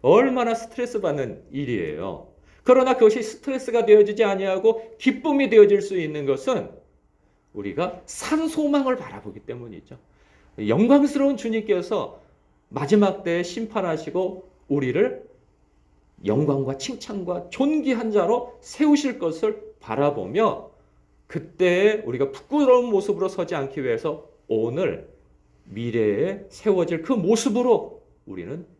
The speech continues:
미리 살아간다는 것이죠. 그 모습으로.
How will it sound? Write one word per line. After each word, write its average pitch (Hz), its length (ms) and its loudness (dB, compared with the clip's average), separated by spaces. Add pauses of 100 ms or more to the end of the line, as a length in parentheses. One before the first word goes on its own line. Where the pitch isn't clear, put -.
미리 135 580 -6 (260)
살아간다는 107 640 -10
것이죠. - 380 -16 (160)
그 - 100 -20
모습으로. - 520 -14